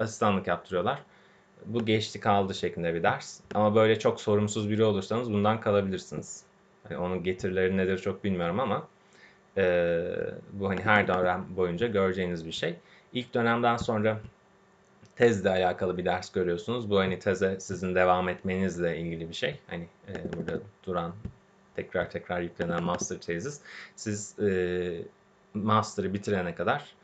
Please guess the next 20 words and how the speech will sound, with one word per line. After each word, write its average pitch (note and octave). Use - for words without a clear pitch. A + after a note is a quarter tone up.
ikinci G#2+
dönemden E2+
sonra A#2
sürekli G2
yüklenen F#2+
bir -
ders. C#3+
Yani G#2+
bu A#2
da F#2
geçti -
kaldı F2+
şeklinde E2+
bir E2+
şey. F3+
Research B2
seminar'da, G2+
e, F#2
hani A#2+
sizin F#2+